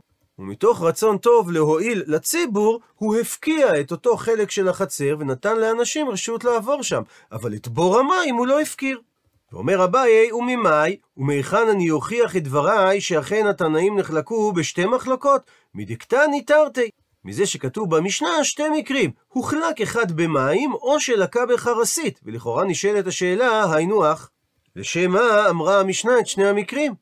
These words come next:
"הרי מדובר על עיקרון זהה." אלא לאו הכי כאמר, האם לא כך התכוונה המשנה לומר שהמקרה הראשון זה הוחלק אחד במים, וזה מדבר בשעת הנפילה, המקרה השני,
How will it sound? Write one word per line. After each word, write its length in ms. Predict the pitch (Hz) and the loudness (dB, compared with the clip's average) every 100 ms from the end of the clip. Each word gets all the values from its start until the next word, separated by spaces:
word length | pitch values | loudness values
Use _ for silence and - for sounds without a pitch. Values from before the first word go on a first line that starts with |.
| _ _ - | _ _ -4
"הרי 180 | 151 185 | 0 2
מדובר 420 | 170 180 233 247 | 2 2 2 4
על 80 | 214 | 2
עיקרון 420 | 170 180 151 165 | 0 0 0 0
זהה." 320 | 156 208 165 151 _ _ _ _ 139 | 0 0 0 -2 _ _ _ _ -2
אלא 220 | 175 165 | 2 2
לאו 280 | 175 170 170 | 2 2 2
הכי 240 | 190 233 | 0 -2
כאמר, 480 | 247 247 247 247 180 _ _ | 0 2 2 2 2 _ _
האם 220 | 131 165 175 | -4 0 0
לא 200 | 170 - | 0 0
כך 220 | 190 208 | 0 0
התכוונה 460 | 214 - 170 185 202 | -4 -4 -2 2 2
המשנה 380 | 185 - 185 190 | 2 -2 0 0
לומר 380 | 165 208 247 170 _ - | 2 2 0 -2 _ -8
שהמקרה 600 | 247 247 254 - 254 262 | 0 0 0 0 2 2
הראשון 680 | 254 233 - 226 226 226 208 | 0 -4 2 4 6 4 2
זה 80 | |
הוחלק 420 | 226 220 202 220 220 | -2 -2 -2 -2 -2
אחד 320 | 208 220 180 | -2 -2 0
במים, 600 | 214 208 208 202 202 208 | 0 4 4 4 2 -2
וזה 240 | 170 143 202 | -4 -2 -2
מדבר 500 | 185 190 240 254 240 | 0 -2 2 2 2
בשעת 500 | 233 214 262 302 311 | 0 -2 2 2 2
הנפילה, 520 | 277 185 165 147 127 - _ _ | 0 0 -2 -2 -2 -6 _ _
המקרה 420 | 85 92 110 131 | -18 -12 -2 0
השני, 480 | 143 202 254 339 | 0 0 0 0